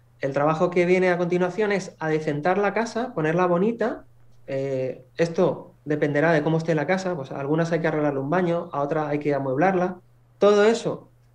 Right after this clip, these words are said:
eh, pongo a disposición de esta persona, eh, mi red de contactos, el que compra los muebles en ikea, el que los monta, el que pinta, lo que haga falta.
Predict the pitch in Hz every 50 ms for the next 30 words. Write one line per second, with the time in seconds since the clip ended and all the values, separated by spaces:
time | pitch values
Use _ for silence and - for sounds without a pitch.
0 | _ _ _ _ _ - 147 147 147 147 147 147 170 175 185 190 190 180 175 175
1 | 170 165 170 160 147 151 - 160 - 156 151 170 165 165 160 160 160 - 160 160
2 | 160 160 - 185 185 170 143 120 - - - - 120 127 131 127 127 131 139 139
3 | 151 156 160 160 165 160 156 156 196 190 - 208 196 - 160 147 147 143 135 127
4 | 123 - - 170 175 175 180 175 165 165 160 160 165 165 165 165 170 175 180 180
5 | 240 240 226 220 226 233 233 - _ _ _ _ _ _ _ - - 170 165 165
6 | 160 151 143 143 160 196 220 220 214 208 226 220 214 214 220 214 - - - _
7 | _ _ _ - 165 160 151 151 - 156 147 147 - - 208 220 220 214 208 -
8 | 220 220 220 220 226 - - - _ _ _ _ _ _ _ _ _ - - 165
9 | 165 185 185 180 175 - 151 131 123 - 117 117 -